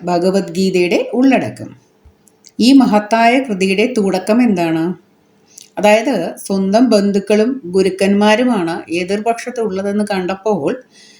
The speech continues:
യുദ്ധം ചെയ്യാൻ മനസ്സില്ലാതെ വിഷാദനായി തളർന്നിരിക്കുന്ന അർജുനനെ കർത്തവ്യോന്മുഖനാക്കാൻ വേണ്ടിയിട്ട്,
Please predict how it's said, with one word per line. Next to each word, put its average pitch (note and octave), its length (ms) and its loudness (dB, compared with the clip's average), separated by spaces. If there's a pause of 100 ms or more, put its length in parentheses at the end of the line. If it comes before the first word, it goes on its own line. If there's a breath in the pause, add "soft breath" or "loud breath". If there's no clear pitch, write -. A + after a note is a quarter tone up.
(120)
യുദ്ധം G#3 460 4
ചെയ്യാൻ A#3 280 2 (120)
മനസ്സില്ലാതെ G3+ 840 0 (220)
വിഷാദനായി F#3+ 960 0 (180)
തളർന്നിരിക്കുന്ന F#3 840 -2 (480 soft breath)
അർജുനനെ F#3 640 2 (760 soft breath)
കർത്തവ്യോന്മുഖനാക്കാൻ A#3 1500 2 (100)
വേണ്ടിയിട്ട്, G3 460 2